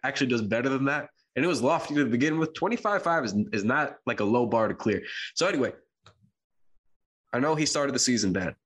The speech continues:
I know. But once we got to January, he, he got the reins, and it wasn't just, like,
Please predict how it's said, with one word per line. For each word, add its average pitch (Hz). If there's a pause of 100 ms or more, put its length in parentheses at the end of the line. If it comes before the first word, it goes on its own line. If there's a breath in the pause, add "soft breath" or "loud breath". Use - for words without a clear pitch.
(100)
I 107
know. 98 (300)
But 113
once 143
we 165
got 147
to 120
January, 120
he, 110
he 113
got 113
the 104
reins, 101
and 90 (1040 loud breath)
it 127
wasn't 190
just, 180
like, 143